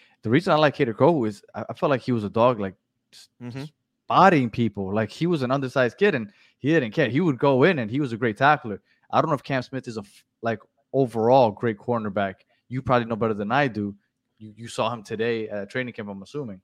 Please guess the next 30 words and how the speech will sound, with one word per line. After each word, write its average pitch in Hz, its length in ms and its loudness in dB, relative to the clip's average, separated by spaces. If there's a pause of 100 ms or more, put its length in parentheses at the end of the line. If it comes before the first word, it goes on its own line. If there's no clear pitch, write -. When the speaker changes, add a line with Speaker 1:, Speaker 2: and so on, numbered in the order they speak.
Speaker 2:
Right, 170 340 4
but, 147 160 -2
you 151 120 2
know, 147 260 -2
they 151 140 4
don't, - 140 -4
they're 147 120 2
not 151 160 2
laying 143 220 0
people 135 260 2
out 135 180 4
there 127 160 2
just 120 360 -4
yet, 127 220 0 (120)
you 123 120 -4
know? 131 180 -4
Speaker 1:
No, 151 160 2
of - 100 -12
course - 280 -4
Speaker 2:
They're 170 220 0
Speaker 1:
not. 196 140 0 (120)
Speaker 2:
a, 190 120 2
a, 175 40 2
they, 196 180 4
a 196 200 4
little 202 240 10
wrap-ups 170 460 6
here 170 180 4
and 156 100 -4
there. 143 200 -4